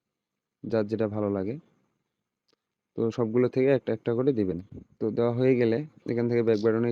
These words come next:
ক্লিক দিয়ে বাইর হবেন। হওয়ার পরে এখানে এই যে দেখেন সেলফ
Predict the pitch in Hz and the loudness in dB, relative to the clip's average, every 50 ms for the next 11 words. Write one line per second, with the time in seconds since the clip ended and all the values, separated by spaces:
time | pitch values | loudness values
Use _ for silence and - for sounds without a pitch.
0 | 107 - 117 117 107 104 117 101 107 107 104 104 104 95 107 127 147 - _ _ | 0 0 -2 -2 0 0 -2 2 2 2 2 2 0 -2 -2 -4 -6 -10 _ _
1 | - _ _ _ _ _ _ 117 117 117 117 123 123 123 123 117 127 110 120 120 | -20 _ _ _ _ _ _ -2 -2 0 2 2 4 4 4 4 2 0 0 0
2 | 120 120 117 113 117 113 117 113 123 151 160 - _ _ _ _ _ _ - 127 | 0 2 2 2 2 2 2 2 0 -4 -6 -10 _ _ _ _ _ _ 2 4
3 | 127 127 131 123 | 6 8 6 6